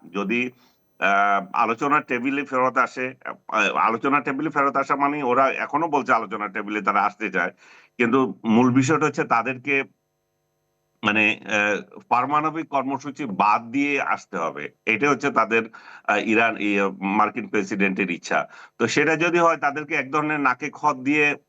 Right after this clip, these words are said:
এক ধরনের, ইয়ে, মানে, তৈরি করে রাখা যে তোমরা এরপর আর কিছু করতে পারবে না। তো ইরান কতটুকু সেটা, আহ, গ্রহণ করবে আমি সন্দিহান। কিন্তু এই, এই, এই, এই বা তারা যদি, আহ, ইরাকের মতো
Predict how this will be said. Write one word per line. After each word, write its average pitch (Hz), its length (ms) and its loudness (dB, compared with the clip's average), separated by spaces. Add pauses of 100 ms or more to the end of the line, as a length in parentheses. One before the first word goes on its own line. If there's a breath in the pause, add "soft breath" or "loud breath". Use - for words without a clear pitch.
(140)
এক 104 220 0
ধরনের, 104 300 -4
ইয়ে, 101 260 2
মানে, 95 800 -2
তৈরি 127 200 2
করে 123 240 4
রাখা 110 340 0 (320 soft breath)
যে 107 100 -2
তোমরা 117 360 2
এরপর 117 360 2
আর 104 140 4
কিছু 98 280 -8
করতে 107 280 -2
পারবে 82 300 0
না। 76 120 -2
তো - 120 -6
ইরান 131 440 2
কতটুকু 160 540 0
সেটা, 160 440 0 (380 loud breath)
আহ, 104 120 -2
গ্রহণ 123 440 2
করবে 143 500 2
আমি 110 200 0
সন্দিহান। 123 640 0
কিন্তু 113 320 -8
এই, 107 300 0
এই, 101 300 -2 (120)
এই, 104 200 0
এই 107 180 0
বা 104 440 2
তারা 110 240 2
যদি, 123 380 -6 (440 loud breath)
আহ, 98 480 2
ইরাকের 156 440 0
মতো 123 400 -2